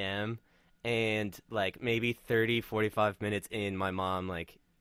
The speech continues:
called me up to her room and was like, "What the hell is going on?" And I told her, and she was like, "They need to go." Um, so she kicked them out, and then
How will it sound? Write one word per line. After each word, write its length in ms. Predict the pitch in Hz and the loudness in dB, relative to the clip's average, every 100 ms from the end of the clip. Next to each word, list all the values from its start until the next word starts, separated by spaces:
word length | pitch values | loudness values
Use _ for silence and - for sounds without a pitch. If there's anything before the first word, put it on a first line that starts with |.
| _ _ | _ _
called 260 | - 107 101 | -4 -2 0
me 80 | 98 | -2
up 80 | - | -2
to 80 | |
her 100 | 104 95 | -4 -2
room 100 | 98 | -2
and 40 | |
was 100 | 92 | -4
like, 120 | 85 98 | -6 -4
"What 240 | 107 101 | -4 -2
the 60 | 101 | -4
hell 240 | 104 95 | -4 -4
is 100 | 92 | -2
going 260 | 95 95 92 | -2 -2 -2
on?" 340 | 90 90 85 - - - - - | -2 -2 -6 -10 -18 -8 -8 -2
And 60 | 98 | -2
I 20 | |
told 340 | - 107 104 | 0 0 0
her, 100 | 101 | 0
and 120 | 104 95 | -2 -2
she 100 | 107 | -6
was 100 | 98 | -6
like, 160 | 87 | -4
"They 140 | 104 98 | -2 -2
need 280 | 107 107 | -2 -4
to 100 | - | -6
go." 460 | 85 98 92 85 82 _ _ - _ | -4 -2 0 -2 -6 _ _ -20 _
Um, 420 | - 98 92 85 - _ - | -6 -2 -2 -6 -12 _ -20
so 140 | - 120 | -10 -6
she 180 | - | -6
kicked 380 | 147 - 147 - | -6 -4 -4 0
them 220 | 185 139 113 | 2 2 2
out, 440 | 117 131 107 110 - | 0 2 2 -2 -4
and 220 | 117 113 | -4 -2
then 380 | 110 110 104 | 0 0 -2